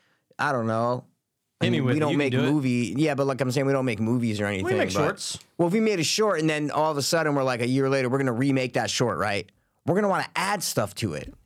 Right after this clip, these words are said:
Speaker 1: That's this.
Speaker 2: That's
Speaker 1: This
Speaker 2: this.
Speaker 1: guy's like, "Oh, I'm gonna,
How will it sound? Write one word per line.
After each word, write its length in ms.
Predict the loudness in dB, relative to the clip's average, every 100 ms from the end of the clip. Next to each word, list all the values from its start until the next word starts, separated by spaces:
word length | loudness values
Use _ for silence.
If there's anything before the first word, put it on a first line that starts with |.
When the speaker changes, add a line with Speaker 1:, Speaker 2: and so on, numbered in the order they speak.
| _ -4
Speaker 1:
That's 220 | -2 -2
this. 560 | 0 0 0 -2 -4 -6 -14 -8
Speaker 2:
That's 200 | -8 0
Speaker 1:
This 140 | 0
Speaker 2:
this. 40 |
Speaker 1:
guy's 340 | 2 0 0 0
like, 200 | 0 0
"Oh, 80 | 0
I'm 100 | 2
gonna, 160 | 2